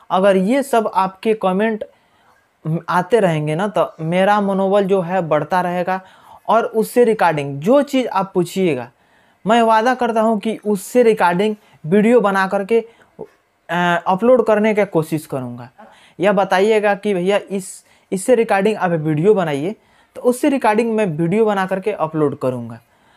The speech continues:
अच्छा अच्छा वीडियो मिलता जाएगा और इन्फॉर्मेटिव वीडियो होगा, हर चीज़ के बारे में अच्छे से एक्सप्लेन करके बताऊँगा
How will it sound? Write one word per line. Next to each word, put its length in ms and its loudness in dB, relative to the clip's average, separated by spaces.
अच्छा 320 0
अच्छा 440 0
वीडियो 340 2
मिलता 360 0
जाएगा 380 0
और 120 0
इन्फॉर्मेटिव 920 0
वीडियो 340 0
होगा, 360 0
हर 240 0
चीज़ 260 -4
के 120 0
बारे 260 2
में 200 -2
अच्छे 280 0
से 140 0
एक्सप्लेन 400 0
करके 280 0
बताऊँगा 560 0